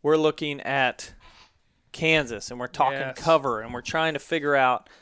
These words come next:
Speaker 1: what really, how to recreate what we're,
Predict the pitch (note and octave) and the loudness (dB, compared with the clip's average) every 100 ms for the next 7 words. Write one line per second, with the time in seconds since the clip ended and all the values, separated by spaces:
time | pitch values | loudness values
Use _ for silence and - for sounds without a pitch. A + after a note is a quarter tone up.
0 | _ _ _ _ C3+ C#3+ D3 - - C#3+ | _ _ _ _ 0 6 8 6 -4 -2
1 | D3 C#3+ C#3 C3 C3 - - - C#3 D#3+ | 2 2 2 0 -4 -10 -16 -6 6 6
2 | F#3 D3+ C3+ - C#3 D#3 D#3+ D#3+ D3+ C#3 | 8 2 -2 -12 -4 -2 -2 2 4 4
3 | - C3 - B2 C3 | 0 -2 -2 -2 -2